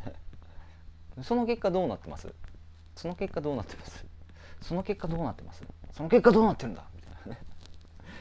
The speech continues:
くれくれくれ。儲かる情報はなんだ？本当に稼げるのか？くれくれ。無料でくれ。ね。くれ。みたいな。その結果、なんか、人生うまくいってます？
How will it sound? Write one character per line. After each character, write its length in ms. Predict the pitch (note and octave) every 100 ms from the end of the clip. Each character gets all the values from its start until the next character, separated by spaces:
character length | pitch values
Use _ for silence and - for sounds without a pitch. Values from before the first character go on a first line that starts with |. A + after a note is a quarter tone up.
| -
く 80 | -
れ 80 | F3
く 100 | E3
れ 60 |
く 120 | B2+ C#3
れ。 100 | - - - - -
儲 160 | F3
か 100 | F3+
る 80 | E3+
情 180 | C#3+ C3+
報 140 | C3+
は 80 | B2
な 140 | D3
ん 40 | D3
だ？ 80 | E2+
本 220 | F#3 F#3+
当 80 | F#3
に 80 |
稼 260 | D#3 D3 F3
げ 40 |
る 80 | E3
の 80 | A2+
か？ 180 | - - -
く 80 | G#3
れ 80 | E3
く 80 | -
れ。 100 | - - -
無 120 | D#3+
料 140 | F3+ F3
で 60 |
く 140 | F3 -
れ。 120 | - - - - -
ね。 160 | - E3 - - - - - - - - - -
く 100 | G#3
れ。 140 | -
み 120 | G2+
た 100 | -
い 20 | -
な。 60 | - - - - - - -
そ 120 | F#3+
の 100 | G3+
結 200 | G3+ -
果、 120 | -
な 80 | E3+
ん 80 | D3+
か、 220 | - D#2 - - - -
人 200 | G2+ B2+
生 100 | C3
う 40 | F#2+
ま 100 | G2
く 80 | E2
い 20 |
っ 20 |
て 100 | -
ま 100 | E2+
す？ 100 | D#2+